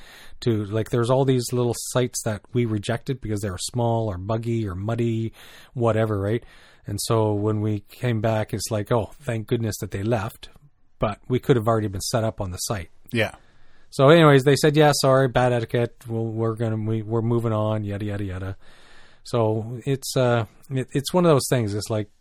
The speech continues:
Speaker 1: you know, people, you see the bad etiquette, you see the stuff like that.
Speaker 2: Yeah.
Speaker 1: But at least they, they were honest about it. And so we knew we had a site to go back to.
Speaker 2: But I'm just surprised how many people are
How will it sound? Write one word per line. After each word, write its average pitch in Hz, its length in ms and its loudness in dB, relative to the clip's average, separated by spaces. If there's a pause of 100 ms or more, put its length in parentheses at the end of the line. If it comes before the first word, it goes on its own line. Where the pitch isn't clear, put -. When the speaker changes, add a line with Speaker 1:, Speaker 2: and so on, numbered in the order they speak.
(800)
Speaker 1:
you 147 120 -2
know, 123 160 -2
people, 120 440 -4 (340)
you 151 300 -4
see 165 220 0
the 143 100 4
bad 110 220 -2
etiquette, 104 420 -6
you 110 80 -8
see 143 200 -4
the 120 100 -6
stuff - 260 -10
like 98 140 -10
that. 95 240 -8 (120)
Speaker 2:
Yeah. 107 320 0
Speaker 1:
But 165 120 8
at 160 40 4
least 185 200 6
they, 156 180 6
they 151 160 6
were 151 180 8
honest 127 300 4
about 92 200 -6
it. - 60 -20 (220)
And 113 140 -4
so 135 100 2
we 123 140 4
knew 127 200 4
we 113 280 0
had 107 120 -2
a 98 60 -6
site 107 220 -6
to - 60 -20
go 104 100 -8
back 95 180 -8
to. - 60 -18
Speaker 2:
But 123 80 2
I'm 139 80 2
just 135 160 -2
surprised 113 400 -4
how 107 80 -4
many 101 160 -4
people 104 360 -8
are 95 300 -8